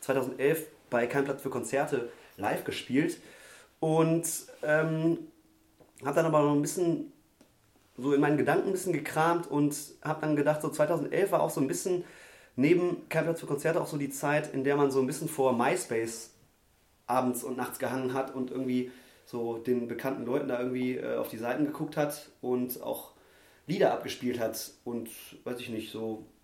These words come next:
wenn man nachts nach Hause gekommen ist, nochmal eben kurz, äh, reingeschaut hat. Und deswegen, äh, was aus dieser Zeit so bei mir hängen geblieben ist,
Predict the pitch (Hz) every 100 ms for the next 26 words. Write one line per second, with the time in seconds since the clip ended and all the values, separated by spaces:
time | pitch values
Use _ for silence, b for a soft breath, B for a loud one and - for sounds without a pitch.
0 | - 120 113 117 120 113 139 127 - 120
1 | 117 - 113 117 113 - - - - b
2 | b b _ _ b b b b b b
3 | - 131 113 117 143 156 165 156 151 143
4 | - b b b b b _ _ - 143
5 | 139 - 147 160 180 180 170 165 147 147
6 | 139 151 - - - - - - 139 165
7 | 165 - 156 170 156 139 131 156 196 151
8 | 160 151 143 165 -